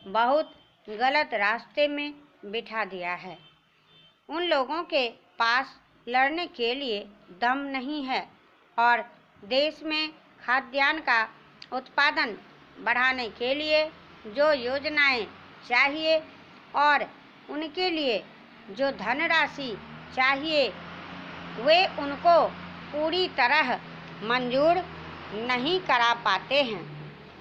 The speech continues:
कृषि विभाग तो जमीन की तरह आधार होता है और उसी पर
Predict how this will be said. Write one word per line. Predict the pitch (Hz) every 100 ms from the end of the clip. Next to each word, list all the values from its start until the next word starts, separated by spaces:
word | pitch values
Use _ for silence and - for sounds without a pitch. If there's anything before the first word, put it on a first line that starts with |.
| - - -
कृषि | 285 349 330 381 381
विभाग | 269 220 220 285 320 320 - - - - -
तो | 349 277 - - -
जमीन | 196 247 262 302 359
की | 359 294 254
तरह | 226 240 302 320 - - - -
आधार | 254 285 269 285 285 - - -
होता | 208 214 233
है | 226 240 262 262 - - - - -
और | 285 302 320
उसी | - 269 359 403
पर | - 226